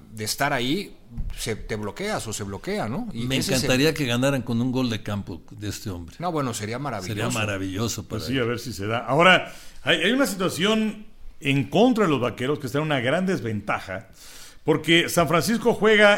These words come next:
Speaker 3: el sábado, juegan en casa. Ya no se tienen que mover para el partido del domingo. Los Vaqueros jugaron el lunes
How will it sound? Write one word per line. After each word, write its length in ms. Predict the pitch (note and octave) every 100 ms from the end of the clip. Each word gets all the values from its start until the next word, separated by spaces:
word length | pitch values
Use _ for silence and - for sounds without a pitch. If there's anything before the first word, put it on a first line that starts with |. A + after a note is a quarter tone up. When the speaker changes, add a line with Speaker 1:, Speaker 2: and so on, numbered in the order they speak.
| G#3
Speaker 3:
el 180 | C#3 A#2+
sábado, 800 | - D3+ E3+ F#3 G#3+ B3 - - - - -
juegan 340 | - C3 E3 C#3
en 140 | G#2+
casa. 480 | F2 A2 - - - - - - - - - - -
Ya 200 | A#2+ D#3+
no 120 | G3+
se 100 | F#3
tienen 260 | G3+ G#3
que 80 | F3+
mover 260 | F3+ F3 G3+
para 100 | F#3+
el 60 | D3+
partido 280 | D#3 D3 F#3
del 100 | E3+
domingo. 360 | F#3+ G#3+ D3 - - - - - - - -
Los 180 | C3 D#3
Vaqueros 380 | D#3 F3+ A3 -
jugaron 320 | F#3+ G#3 F3
el 80 | D#3
lunes 680 | G3 D#3+ G2+ - - -